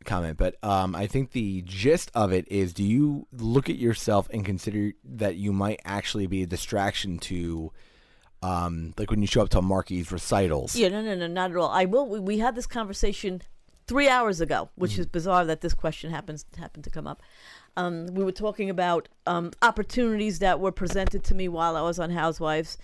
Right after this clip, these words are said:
Speaker 2: um, that I didn't take, uh, which were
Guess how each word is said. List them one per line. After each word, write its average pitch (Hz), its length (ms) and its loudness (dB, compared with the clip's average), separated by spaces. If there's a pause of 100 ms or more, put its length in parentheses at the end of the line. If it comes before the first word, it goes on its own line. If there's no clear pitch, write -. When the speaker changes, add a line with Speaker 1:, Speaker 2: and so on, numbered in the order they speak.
(440)
Speaker 2:
um, 170 680 -2
that 202 140 4
I 226 120 4
didn't 214 240 0
take, 180 300 2 (680)
uh, 170 300 4
which 175 280 -2
were 170 300 4